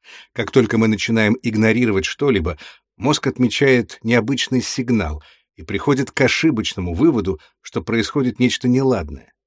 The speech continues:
Страдающие тревожностью люди начинают избегать определенных ситуаций или контактов, опасаясь, что они вызовут негативную реакцию, потерю сознания, сердечный приступ, помешательство и так далее.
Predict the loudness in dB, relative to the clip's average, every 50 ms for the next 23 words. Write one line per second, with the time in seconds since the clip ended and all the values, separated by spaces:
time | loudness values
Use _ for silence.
0 | _ _ _ _ _ _ -10 -2 0 2 2 4 4 4 4 4 2 0 0 0
1 | 0 0 0 0 0 0 0 0 -2 -2 -4 -6 -6 -6 -6 -4 -2 0 0 0
2 | -2 -4 -6 -8 -16 -20 _ -10 -8 -6 -4 0 0 2 2 2 2 0 -2 -4
3 | -2 -2 0 2 2 2 2 2 0 -2 -2 -2 -2 0 0 2 2 2 2 0
4 | -2 -4 -4 -4 0 2 2 2 2 0 -2 -4 -4 -4 -2 -2 -2 -2 -2 0
5 | 0 0 0 0 0 0 0 0 -2 -4 -6 -6 -8 -18 -20 -20 _ _ -16 -6
6 | -4 -2 -2 0 2 4 4 4 2 0 -2 -2 0 0 2 0 0 0 0 0
7 | 0 0 -2 -4 -4 -2 -2 -2 0 0 0 -2 -2 -2 -4 -2 -2 0 0 0
8 | 0 2 0 0 0 -2 -6 -12 -12 -8 -6 -8 -6 -8 -10 -10 -8 -6 -6 -6
9 | -6 -4 -2 -2 -2 -2 -2 -2 0 2 2 2 2 0 -2 -4 -6 -12 -20 _
10 | _ -14 -10 -10 -4 -2 -2 -2 -2 -2 -4 -4 -4 -4 -4 -2 -2 -2 -2 -4
11 | -6 -8 -8 -8 -10 -10 -6 -2 0 0 0 0 0 0 -2 -2 -2 -6 -10 -10
12 | -8 -6 -8 -8 -8 _ _ _ _ -18 -10 -4 -2 -2 -2 0 -2 -2 -2 -2
13 | -6 -10 -14 _